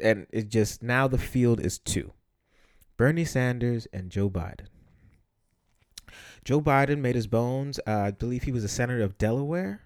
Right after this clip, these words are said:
or a House of Rep-, Representative member of Delaware. And then he became the vice president under Barack Obama for the eight years that he was the president.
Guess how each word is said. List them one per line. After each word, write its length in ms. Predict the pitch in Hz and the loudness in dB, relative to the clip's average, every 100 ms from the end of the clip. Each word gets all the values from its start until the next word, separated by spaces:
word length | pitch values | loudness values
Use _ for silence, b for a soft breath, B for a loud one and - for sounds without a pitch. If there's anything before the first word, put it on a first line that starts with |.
| _ | _
or 260 | 110 110 - | -4 -2 -2
a 200 | 101 98 | -2 -4
House 340 | 101 - 123 | -4 -4 -6
of 60 | 120 | -4
Rep-, 120 | 123 - | -6 -6
Representative 760 | 110 104 117 117 117 120 123 | -8 -6 -4 -4 -4 -2 -4
member 260 | 127 127 131 | -4 -4 -4
of 120 | 127 | -2
Delaware. 520 | 131 135 139 143 151 B B B - | 0 0 -2 -2 -4 B B B -8
And 100 | 104 | -4
then 80 | 104 | -2
he 100 | 107 | 0
became 540 | 104 - 120 117 120 | -2 0 0 0 0
the 80 | 104 | -2
vice 560 | 95 - - 110 127 | -2 -10 -2 2 2
president 460 | - 127 107 110 - | 4 4 4 0 -6
under 180 | 101 101 | -4 -4
Barack 280 | 98 95 95 | -2 -4 -2
Obama 460 | 113 143 151 - | -2 0 -2 -6
for 180 | - 110 | -6 -4
the 160 | 101 98 98 | -2 -2 -2
eight 180 | 98 | -2
years 220 | 101 101 95 | -2 -2 -2
that 100 | 95 | -2
he 100 | 104 | -2
was 120 | 95 | -4
the 60 | |
president. 420 | - 170 160 - | 0 2 2 -6